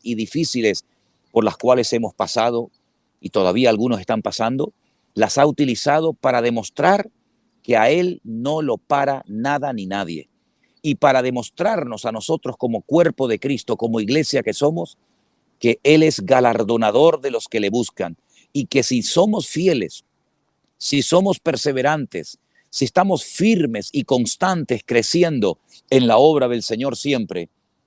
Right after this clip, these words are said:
siempre el Señor traerá bendición, siempre habrá cosecha, aunque sea sembrando con lágrimas, el Señor siempre traerá bendición a todos aquellos hombres y mujeres que se esfuerzan por predicar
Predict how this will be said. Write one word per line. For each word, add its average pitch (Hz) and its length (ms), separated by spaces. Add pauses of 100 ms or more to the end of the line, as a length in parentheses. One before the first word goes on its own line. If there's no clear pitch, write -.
(140)
siempre 139 680
el 98 80
Señor 113 400
traerá 113 360
bendición, 110 680
siempre 143 640
habrá 120 220
cosecha, 120 580 (240)
aunque 120 240
sea 160 380 (500)
sembrando 160 640
con 147 200
lágrimas, 107 520 (180)
el 127 160
Señor 120 360
siempre 113 520 (240)
traerá 117 360
bendición 110 600 (260)
a 101 100
todos 131 360
aquellos 117 440
hombres 127 520
y 110 40
mujeres 127 420
que 117 120
se 113 100
esfuerzan 120 640 (260)
por 120 200
predicar 123 600